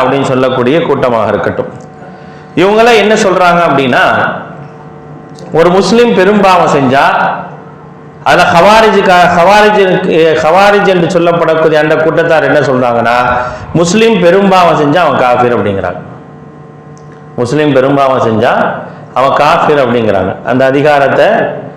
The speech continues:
யாருமே எடுக்கக்கூடாது. அல்லாஹ்வுடைய கையில் உள்ள அதிகாரத்தை எடுத்தாவே நம்ம பாவியாயிரும். அவங்க காஃபிர் அப்படின்னு சொல்லி என்ன செய்றாங்க? டிக்ளேரே பண்ணாங்க.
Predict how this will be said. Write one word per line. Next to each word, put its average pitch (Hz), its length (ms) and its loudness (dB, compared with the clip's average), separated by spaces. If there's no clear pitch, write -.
யாருமே 143 320 2
எடுக்கக்கூடாது. 123 640 0
அல்லாஹ்வுடைய 143 480 2
கையில் 139 220 0
உள்ள 135 180 0
அதிகாரத்தை 135 600 0
எடுத்தாவே 151 480 2
நம்ம 156 200 0
பாவியாயிரும். 131 680 0
அவங்க 180 440 2
காஃபிர் 185 360 2
அப்படின்னு 156 280 0
சொல்லி 160 180 0
என்ன 143 120 0
செய்றாங்க? 139 340 0
டிக்ளேரே 170 520 0
பண்ணாங்க. 120 460 -2